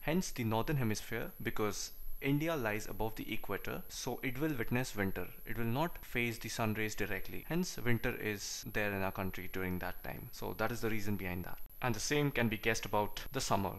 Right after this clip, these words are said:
So if you look at the summer side of our earth, the northern hemisphere is tilted towards the sun rays. Hence, above the equator, direct sunlight will fall and we have summer. And below the equator, that is the southern hemisphere, doesn't have sun rays directly and it will be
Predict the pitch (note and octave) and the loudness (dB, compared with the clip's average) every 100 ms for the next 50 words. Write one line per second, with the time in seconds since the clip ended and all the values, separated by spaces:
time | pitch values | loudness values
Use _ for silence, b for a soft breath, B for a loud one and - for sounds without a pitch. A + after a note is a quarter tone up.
0 | - - - G2+ G2 F#2+ - - G#2 G2 | -8 -10 -6 -4 -4 -6 -8 -6 -4 -2
1 | C3+ A#2 A2+ G#2 - C3+ C3 - B2+ A#2+ | -2 0 -2 -4 0 2 2 2 0 0
2 | A2 A2 - C#3+ E3+ - - A2+ A2+ B2 | 0 0 0 -2 -4 -6 0 4 6 6
3 | B2+ A#2 A#2 - B2+ A#2+ A#2+ D#3 - A2 | 6 4 4 2 0 -2 -2 -2 0 0
4 | G#2 G#2 F#2+ F#2+ - F#2 G#2 - A#2 G#2 | 0 -2 -4 -4 -6 -8 -8 -2 2 4
5 | G2 F#2+ - - - E3 F3+ - - - | 2 -2 -4 -6 -2 0 0 -4 -8 -6
6 | - B2 B2+ - A#2+ - A2+ A2 E3+ - | -2 2 2 2 -2 -2 -2 0 -2 0
7 | A2 A2+ - G#2+ G2 F#2+ - G2+ - F#2 | 2 2 2 0 2 0 -2 -6 -4 -4
8 | F#2+ - F#2 F#2 G2 G2+ - - A2+ F2 | -4 -4 -4 -4 -4 -6 -6 0 0 0
9 | - G#2+ G2+ F#2 F#2+ G2+ G2+ G#2 A2+ A2 | -2 -2 0 0 0 0 0 -2 -4 -6
10 | B2+ B2 D#3 A2+ G#2 F#2+ - F#2+ G#2+ - | -4 -2 -2 -2 -4 -6 -10 -12 -10 -4
11 | G#2 G2 G2 G2+ - F#3 A#3 - A#2+ A2 | 0 0 0 -2 -4 -6 -6 -4 -2 2
12 | A2 G#2+ - G#2 G2+ G2 - F#2+ F#2+ G2 | 2 0 0 0 2 0 -2 -4 -4 -6
13 | F#2+ - F#2+ G#2 - F#2 F#2+ G2 | -8 -4 -2 -2 -4 -6 -6 -8